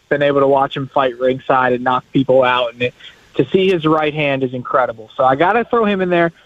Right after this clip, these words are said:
And then the other thing is I'm from Louisville, Kentucky, which is where Muhammad Ali, um, obviously spent a lot of his years, and, uh, he's the greatest. What can I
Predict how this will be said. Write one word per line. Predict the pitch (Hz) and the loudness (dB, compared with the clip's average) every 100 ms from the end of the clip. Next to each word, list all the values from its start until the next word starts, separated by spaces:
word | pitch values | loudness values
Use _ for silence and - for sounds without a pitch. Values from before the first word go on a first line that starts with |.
| _ | _
And | - 151 | -4 0
then | |
the | 156 170 | 2 2
other | 240 262 | 2 0
thing | - 226 196 | 0 0 0
is | 170 | 0
I'm | 165 | 0
from | 185 170 165 | 2 2 4
Louisville, | 180 180 175 | 4 4 0
Kentucky, | 170 151 170 160 151 | -2 -2 -2 0 0
which | 139 135 | 0 -4
is | 139 | -2
where | 139 156 143 | 0 0 0
Muhammad | 143 - 170 151 | 0 0 0 0
Ali, | 147 143 139 156 151 135 _ _ _ _ 143 | 0 -2 -2 -4 -4 -6 _ _ _ _ -4
um, | 143 135 131 131 | 0 0 0 0
obviously | 143 139 139 151 | 0 2 0 0
spent | 135 - 151 | -2 0 2
a | 135 | 4
lot | 139 139 | 2 2
of | 135 | 0
his | 147 131 - | 0 -2 0
years, | 139 139 131 123 - - | 2 4 4 2 -2 -6
and, | 139 139 135 135 131 _ _ _ _ - | -2 0 2 0 -2 _ _ _ _ -2
uh, | 131 123 120 | 0 2 0
he's | 127 151 151 | 0 0 0
the | |
greatest. | 156 170 190 147 - - | 0 0 0 -4 -8 -4
What | 147 | -4
can | - | 0
I | 160 147 | -2 -2